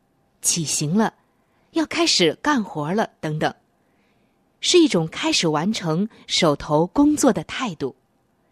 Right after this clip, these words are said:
其次，这节经文说，这位女性，她以能力束腰。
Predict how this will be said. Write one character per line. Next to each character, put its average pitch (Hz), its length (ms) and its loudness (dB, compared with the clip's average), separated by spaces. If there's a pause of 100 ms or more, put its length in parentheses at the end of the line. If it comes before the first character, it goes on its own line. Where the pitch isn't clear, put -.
(960)
其 190 200 -4
次， 180 320 -4 (800)
这 294 140 2
节 254 120 0
经 285 200 2
文 196 160 4
说， 214 300 0 (500)
这 359 120 6
位 320 120 6
女 170 220 2
性， 190 340 0 (560)
她 302 160 2
以 165 280 0
能 165 460 0
力 294 280 4 (100)
束 - 400 -4
腰。 180 280 -4